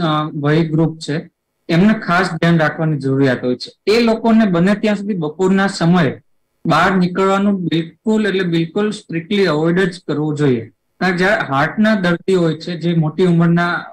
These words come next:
હોય છે, વય-, વયસ્ક વ્યક્તિઓ, તો એમનામાં હાર્ટના જે પ્રોબ્લેમ હોય છે, exacerate વધી જવાના સંભાવના બહુ વધી જતી હોય છે. સામે ગર્ભવતી મહિલાઓ હોય છે, તો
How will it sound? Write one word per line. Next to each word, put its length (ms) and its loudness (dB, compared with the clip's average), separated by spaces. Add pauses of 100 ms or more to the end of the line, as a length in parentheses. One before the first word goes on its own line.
(140)
હોય 180 0
છે, 160 -6
વય-, 420 -4
વયસ્ક 400 -2
વ્યક્તિઓ, 580 -4 (300)
તો 60 -2
એમનામાં 440 2
હાર્ટના 420 0
જે 120 -2
પ્રોબ્લેમ 480 -2
હોય 120 0
છે, 320 -6 (200)
exacerate 680 -2
વધી 360 0
જવાના 400 0
સંભાવના 600 -2
બહુ 240 -4
વધી 220 -4
જતી 300 -4
હોય 160 -2
છે. 140 -16 (480)
સામે 300 0
ગર્ભવતી 720 2
મહિલાઓ 400 4
હોય 120 4
છે, 140 -6
તો 120 -6